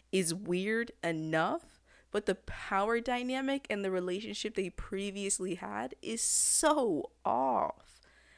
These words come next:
Like, not only was he her superior officer and she had to follow his orders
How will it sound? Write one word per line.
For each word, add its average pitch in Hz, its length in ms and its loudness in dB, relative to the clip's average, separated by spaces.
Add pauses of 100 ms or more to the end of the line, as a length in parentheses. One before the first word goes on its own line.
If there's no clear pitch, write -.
(120)
Like, 208 280 -2 (280)
not 226 360 0
only 240 440 -2
was 196 260 0
he 226 540 -8 (140)
her 208 120 -4
superior 202 800 -2
officer 233 580 -4 (220)
and 214 140 -4
she - 160 -6
had 196 160 -2
to 180 100 -4
follow 180 400 0
his 180 200 0
orders 196 600 -2